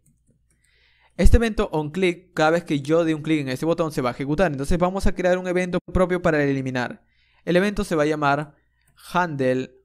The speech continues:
vamos a llamarlo delete task directamente, eliminar tarea. Obviamente este evento aún no lo he creado. Vamos a crearlo, vamos a ir aquí arriba,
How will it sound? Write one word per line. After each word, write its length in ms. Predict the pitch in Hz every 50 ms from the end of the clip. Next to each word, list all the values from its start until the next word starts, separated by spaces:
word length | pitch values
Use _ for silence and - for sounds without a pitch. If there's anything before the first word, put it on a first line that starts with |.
| _ _ _
vamos 220 | - 185 214 214
a 40 | 240
llamarlo 300 | 220 208 214 214 214 202
delete 260 | 180 175 175 185 180
task 280 | 180 147 123 117 123 -
directamente, 600 | 147 139 135 - 131 123 120 - - - - _ _
eliminar 400 | 156 156 165 165 170 185 180 180
tarea. 380 | 180 147 135 123 110 80 - - _ _ _ _ _ _ _ _ _ _ _ _ _ _ _ _ _ _ _ _ _ _ _ _ _
Obviamente 680 | - 175 185 196 196 208 202 190 175 196 190 - - -
este 200 | 170 165 - -
evento 460 | 180 180 185 139 143 165 165 165 165 170 - - _ _ _ _ _ _
aún 340 | - 147 151 156 170 185 185
no 100 | 175 175 165
lo 60 | 160
he 40 | 156
creado. 480 | - 165 180 175 156 127 123 - - _ _ _ _ _ _ _ _ _ _ _ _
Vamos 280 | - 196 214 226 220
a 100 | 233 214
crearlo, 320 | - 214 208 214 185 147 135
vamos 260 | 139 147 160 165 -
a 60 | 175
ir 60 | 165
aquí 200 | 160 156 - 170
arriba, 520 | 170 170 175 196 190 160 143 139 143 143